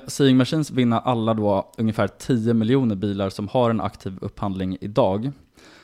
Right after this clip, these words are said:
då skulle i princip all volym av de totalt då ungefär fyrtio miljoner bilarna som spås produceras med D M S tjugohundratjugosex vara upphandlade. Och då har Seeing Machine en, eh,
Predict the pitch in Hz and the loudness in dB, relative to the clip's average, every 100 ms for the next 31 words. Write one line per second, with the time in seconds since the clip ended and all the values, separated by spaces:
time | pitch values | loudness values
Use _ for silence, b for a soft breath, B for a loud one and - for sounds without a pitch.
0 | B 117 - 117 107 110 104 - - 120 | B -2 0 -2 -2 -4 -4 -6 -2 0
1 | 113 107 117 113 107 101 101 104 107 95 | 0 0 2 2 0 -2 -4 -6 -4 -4
2 | - 95 - 104 101 95 - 110 - 117 | -2 -4 -2 -6 -4 -6 -4 -6 -6 -4
3 | 110 104 120 117 104 98 101 98 95 92 | -2 0 0 0 -2 -2 -2 -2 -4 -6
4 | 101 - - 143 135 - 123 120 117 104 | -10 -10 -2 2 2 -2 -8 -6 -2 -2
5 | 107 107 104 107 101 98 - - - 98 | -2 -4 -2 -2 -2 -4 -8 -10 -6 -6
6 | 101 - 110 92 - - 101 92 - - | -6 -8 -8 -8 -8 -4 -2 -2 -4 -6
7 | - 127 - 147 104 92 - - _ b | -4 -2 0 0 0 -4 -8 -14 _ b
8 | b b b 123 123 123 - 117 113 113 | b b b 2 4 4 2 2 2 2
9 | 123 113 113 113 110 110 107 104 101 101 | 2 2 2 0 0 0 0 0 0 -2